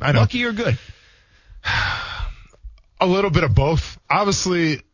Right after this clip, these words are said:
Speaker 1: luck's gotta come into it a little bit. You're lucky that you got that squib kick in Tennessee when the, when Josh Lambo kicked it. There's a little luck involved, but at the end of the day, this is nothing new for the Tennessee Titans, Brent.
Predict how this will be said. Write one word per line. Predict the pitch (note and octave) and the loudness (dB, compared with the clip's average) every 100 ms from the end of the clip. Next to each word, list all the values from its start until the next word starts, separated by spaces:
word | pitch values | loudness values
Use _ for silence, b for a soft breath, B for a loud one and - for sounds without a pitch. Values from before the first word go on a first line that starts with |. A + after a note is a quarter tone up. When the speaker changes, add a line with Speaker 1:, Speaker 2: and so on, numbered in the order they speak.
| - | -2
Speaker 1:
luck's | C3 D3+ - - | 2 2 0 -2
gotta | D#3+ C#3 | 0 2
come | C#3+ | 2
into | D3 C#3+ | 2 2
it | C3+ | 4
a | |
little | B2+ D3 | 4 2
bit. | C3+ B2 | 0 0
You're | C#3+ | 2
lucky | D#3+ D#3+ | 2 2
that | B2+ | 2
you | C#3+ | 2
got | B2+ | 2
that | A2+ | 0
squib | - D3 C#3+ | 0 0 2
kick | D#3+ D#3+ | 0 2
in | C#3+ | 2
Tennessee | A#2 C#3+ B2+ - D3 D#3 | 4 4 2 2 2 2
when | C#3 | 4
the, | A#2+ A#2+ - | 4 4 2
when | B2 | 4
Josh | C3 C3 | 6 4
Lambo | B2+ C3+ C#3 | 4 4 4
kicked | - C#3+ E3 | 2 0 0
it. | D3+ | 0
There's | E3 E3+ | 2 2
a | |
little | D#3+ C#3+ | 4 6
luck | C3 B2 | 6 4
involved, | B2+ A#2+ B2+ | 4 4 6
but | B2 | 4
at | |
the | B2 | 4
end | B2+ | 2
of | |
the | B2+ | 4
day, | B2 B2 A2+ B B B B _ _ _ _ _ _ | 4 4 2 B B B B _ _ _ _ _ _
this | - D3 | 0 4
is | D#3 | 4
nothing | D3+ D3 D3 | 4 4 4
new | C3 B2+ | 4 4
for | |
the | B2 | 2
Tennessee | G#2+ A2+ G#2 G#2+ | 4 4 4 4
Titans, | A2 F2 F2+ | 4 2 -2
Brent. | F#2+ F2 | -2 -4